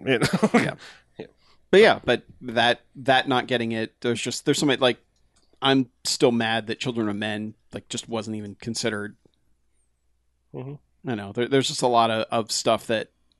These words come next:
Speaker 2: it, so many of my favorite movies are, are science fiction movies.
Speaker 1: Yeah.
Speaker 2: And so many of them have something to say as well, which you would think the Academy would want. <laughs>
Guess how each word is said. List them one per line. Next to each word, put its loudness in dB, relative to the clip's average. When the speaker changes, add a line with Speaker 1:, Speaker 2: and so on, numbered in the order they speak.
Speaker 2:
it, -4
so 4
many 6
of 4
my 4
favorite -2
movies -2
are, -6
are -4
science 0
fiction 0
movies. -8
Speaker 1:
Yeah. -20
Speaker 2:
And 0
so 4
many 8
of 2
them -2
have 0
something -4
to -8
say 0
as -4
well, 0
which -4
you -8
would -10
think -2
the -2
Academy -4
would -10
want. 0
<laughs> -10